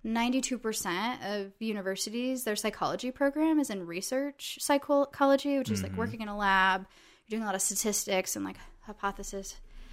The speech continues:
Speaker 1: And, um, so that's not what I wanted to learn. And that's what I got my degree in. Um, so I found a school that offered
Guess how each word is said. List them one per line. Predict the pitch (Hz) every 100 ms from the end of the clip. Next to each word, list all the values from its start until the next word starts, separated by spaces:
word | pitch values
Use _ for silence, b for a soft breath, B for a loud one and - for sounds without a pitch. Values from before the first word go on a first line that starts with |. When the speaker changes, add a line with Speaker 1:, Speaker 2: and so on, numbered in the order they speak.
| b b - _
Speaker 1:
And, | 240 240 226 226 220
um, | 220 208 196 185 180 - -
so | - 247
that's | 277 294
not | 285
what | 262
I | 240
wanted | 220 226 202
to |
learn. | 175 202 135 - - _ _ _ _
And | 208 208 202 196 196 190 190 196 -
that's | 196 190
what | 190
I | 190
got | 196
my | 190
degree | 185 196 196
in. | 92 92 202 _ _ _ _ _
Um, | 226 214 185 170 208
so | - - 330 208 202 247 - -
I | 214 208 208 202 202 196 196 180
found | - 208 269
a |
school | 247 - 156 175 254 262
that | 214 190
offered | 202 202 208 202 196 196 196